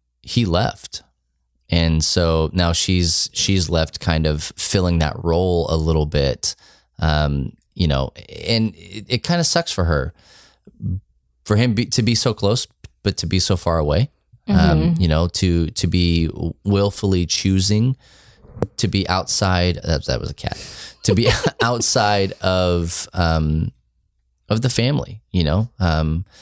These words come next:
Speaker 1: he's, he, he ate right outside of the, the dining room. Um,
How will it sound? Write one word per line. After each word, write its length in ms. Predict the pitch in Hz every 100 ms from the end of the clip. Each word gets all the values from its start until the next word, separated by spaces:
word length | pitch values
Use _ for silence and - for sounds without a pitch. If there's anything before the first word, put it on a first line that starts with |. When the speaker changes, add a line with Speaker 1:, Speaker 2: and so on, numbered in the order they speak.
| - - _ -
Speaker 1:
he's, 400 | - 139 127 -
he, 380 | 101 104 - -
he 260 | 95 107 -
ate 380 | 95 107 - - -
right 240 | 92 92
outside 680 | 92 - - 85 85 87 87
of 760 | - 82 80 80 82 - - - - -
the, 300 | 85 78 -
the 60 | -
dining 340 | 82 78 78 82
room. 240 | 92 156 _ - - _ -
Um, 540 | - 80 80 76 76